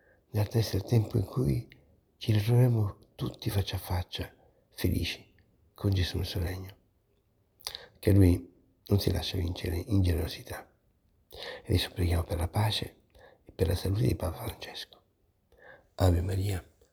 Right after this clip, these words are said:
piena di grazia, il Signore è con te. Sei benedetta fra le donne, benedetto è il frutto del tuo seno, Gesù.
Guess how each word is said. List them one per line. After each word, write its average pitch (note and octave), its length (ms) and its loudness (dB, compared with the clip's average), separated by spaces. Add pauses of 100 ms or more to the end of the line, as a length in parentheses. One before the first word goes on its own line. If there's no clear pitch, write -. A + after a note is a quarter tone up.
(140)
piena F#2+ 240 2
di F#2 100 2
grazia, F#2+ 540 -2
il - 80 -14
Signore F#2+ 380 0
è - 20 -2
con F2+ 220 -6
te. G2 260 -6 (580)
Sei G2 280 6
benedetta G2 500 4
fra G2+ 160 -6
le G2 80 0
donne, A2 480 -2 (500)
benedetto G2 300 -4
è - 40 -4
il F#2+ 40 0
frutto - 320 -4
del G#2 80 -2
tuo - 140 -10
seno, G2 320 -2
Gesù. - 280 -10